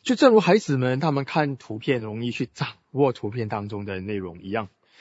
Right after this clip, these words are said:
因为你去发现有些时候你尝试用书写的方式，有些时候对孩子而言太过抽象，他不一定能够吸收得来，图片却能够帮助。所以在旧约当中，礼仪等等，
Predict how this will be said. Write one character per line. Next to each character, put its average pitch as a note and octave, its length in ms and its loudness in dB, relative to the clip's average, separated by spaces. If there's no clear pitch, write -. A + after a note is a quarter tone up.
因 A#3+ 80 -2
为 C4 80 4
你 F3 60 2
去 A#3 60 -2
发 A#3 140 4
现 G#3 140 4
有 B2+ 80 0
些 D#3+ 100 2
时 D3 100 0
候 D3 180 4
你 G#2+ 260 -10
尝 A#2 180 -6
试 C#3 120 -2
用 A#2+ 240 -2
书 D3 280 -2
写 A2 160 -4
的 F2+ 100 -8
方 A2 200 -8
式， F#2+ 320 -8
有 E3 100 2
些 C4 140 2
时 G#3 80 2
候 F#3+ 80 6
对 G3+ 100 4
孩 D3 120 4
子 B2 100 0
而 A2+ 40 4
言 A#2+ 100 -2
太 B2+ 140 -4
过 B2+ 100 -2
抽 A2 180 -6
象， E2+ 220 -8
他 C#3 160 0
不 C3+ 180 -4
一 C3 40 -6
定 B2+ 120 -6
能 G2 160 -10
够 G#2 220 -4
吸 - 180 -12
收 A#2+ 160 -4
得 G#2+ 80 -10
来， - 180 -16
图 - 160 0
片 F#3+ 240 0
却 D3+ 120 0
能 A2+ 100 -2
够 A2 80 -6
帮 G2 240 -6
助。 F#2+ 200 -10
所 D3+ 100 0
以 C#3+ 40 4
在 D#3 180 6
旧 F3 160 2
约 E3 160 6
当 D3 300 -2
中， C#3+ 360 2
礼 G#2 200 -8
仪 A#2 180 -2
等 A2+ 220 -8
等， A2 160 -6